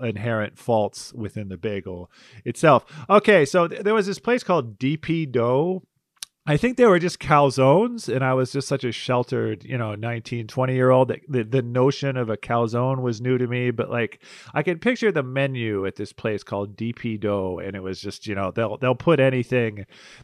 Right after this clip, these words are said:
in a calzone type shape for you. They'll put buffalo chicken.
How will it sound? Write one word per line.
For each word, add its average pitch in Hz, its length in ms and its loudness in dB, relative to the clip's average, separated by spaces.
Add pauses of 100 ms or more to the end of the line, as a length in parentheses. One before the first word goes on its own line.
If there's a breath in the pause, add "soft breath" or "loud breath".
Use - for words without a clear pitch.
in 139 120 -4
a 120 100 0
calzone 127 800 2
type 120 280 -4
shape - 360 -2
for - 100 -12
you. 95 200 -8
They'll 95 120 -8
put 104 300 -6
buffalo 113 480 0
chicken. 101 680 -4